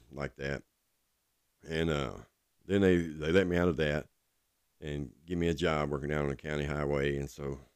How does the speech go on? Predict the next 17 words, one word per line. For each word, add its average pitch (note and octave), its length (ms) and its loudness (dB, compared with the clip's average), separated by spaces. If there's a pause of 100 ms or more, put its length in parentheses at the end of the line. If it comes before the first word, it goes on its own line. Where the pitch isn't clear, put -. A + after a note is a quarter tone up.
(380)
um, C#2+ 420 -6 (220)
what F2+ 160 -10
they D#2+ 120 -8
would C#2+ 120 -12
do A#2 220 4
is D#2+ 280 2 (640)
they E2 100 -4
would E2 120 -2
take D#2 280 0 (240)
X F#2+ 180 -4
amount E2+ 300 4
of D#2 180 -2
prisoners D#2 400 -4
out. D2 300 -2
You E2 120 -8
would E2 100 0
either C#2+ 340 -2